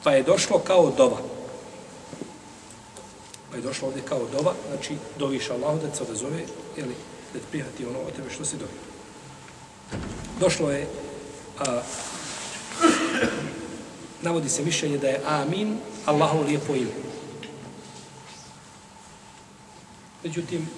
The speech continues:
to nije potvrđeno od poslanika, to sam ovdje od tabina i od nekih ashaba, Ibn Abbas i od Mujahida i od drugih, a nije potvrđeno od poslanika, sa osvijem da je šta? Allahovo lijepo ime, a, a Allahova imena su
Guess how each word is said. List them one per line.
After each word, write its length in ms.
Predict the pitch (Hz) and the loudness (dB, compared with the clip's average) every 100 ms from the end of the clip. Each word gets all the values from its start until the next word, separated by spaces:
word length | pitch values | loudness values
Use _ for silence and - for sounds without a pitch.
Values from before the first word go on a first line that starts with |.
| - - - - 117 | -12 -14 -16 -14 -8
to 60 | |
nije 120 | - | -6
potvrđeno 380 | - 123 113 117 | -6 -6 -6 -6
od 60 | 113 | -6
poslanika, 360 | 123 - 127 151 123 120 175 175 | -6 -6 -6 -8 -8 -6 -4 -4
to 80 | |
sam 140 | 170 135 | -4 -2
ovdje 120 | 131 | -2
od 100 | - | -2
tabina 380 | 131 127 180 190 - - | -2 0 0 -2 -4 -4
i 60 | |
od 60 | 196 | -2
nekih 200 | 170 123 | -2 2
ashaba, 460 | 110 - 160 156 302 - - - | 2 4 4 4 2 -2 -8 0
Ibn 160 | - 123 | 2 4
Abbas 300 | 190 151 - | 4 2 0
i 20 | |
od 60 | 120 117 | -2 0
Mujahida 380 | 151 156 131 | 2 2 2
i 40 | 117 | -2
od 60 | |
drugih, 280 | 131 185 208 - - - | -2 -2 -2 -6 -6 0
a 80 | |
nije 160 | 143 185 | 4 4
potvrđeno 400 | 170 156 156 165 | 4 2 2 2
od 60 | 147 | 2
poslanika, 540 | 139 139 131 185 139 | 0 0 0 0 2
sa 80 | 120 | 2
osvijem 280 | 120 185 175 | 4 4 4
da 60 | |
je 120 | 151 131 | 2 2
šta? 220 | - - - - 165 202 135 - - - - - - - | 2 2 -2 2 4 4 2 -2 -10 -10 -12 -12 -14 -2
Allahovo 420 | 143 143 165 160 | 4 6 6 6
lijepo 280 | 135 160 143 | 4 4 2
ime, 200 | 139 170 | 2 2
a, 440 | 160 131 123 - 143 | 2 0 -4 0 2
a 40 | |
Allahova 480 | 135 165 185 151 135 | 6 6 4 4 4
imena 340 | 123 170 202 | 6 6 8
su 200 | - - | 6 6